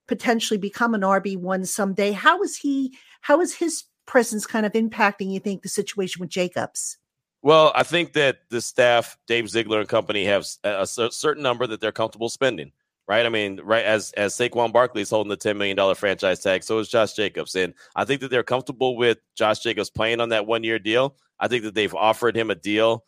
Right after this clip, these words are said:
Speaker 2: that's a multi-year deal, and they're probably saying, "Hey, this is the best that we're gonna do. This is our final offer."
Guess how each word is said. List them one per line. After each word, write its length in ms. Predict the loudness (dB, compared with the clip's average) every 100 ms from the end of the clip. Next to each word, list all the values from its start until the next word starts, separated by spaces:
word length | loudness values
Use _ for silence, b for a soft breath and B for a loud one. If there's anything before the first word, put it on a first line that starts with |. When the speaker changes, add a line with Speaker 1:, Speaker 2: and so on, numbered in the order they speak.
| _ -2
Speaker 2:
that's 260 | -2 0
a 80 | 0
multi-year 580 | 2 2 2 0 0 -2
deal, 380 | -2 2 2 2
and 100 | 0
they're 80 |
probably 300 | 0 0 0
saying, 300 | -2 -2 0
"Hey, 120 | -2 -4
this 220 | -6 -10
is 100 | -6
the 120 | -2
best 240 | -2 -2
that 80 | -4
we're 100 | -4
gonna 180 | -4 -4
do. 260 | -2 -4 -4
This 160 | -8 -2
is 80 |
our 100 | -2
final 300 | 2 0 2
offer." 400 | 2 2 0 -10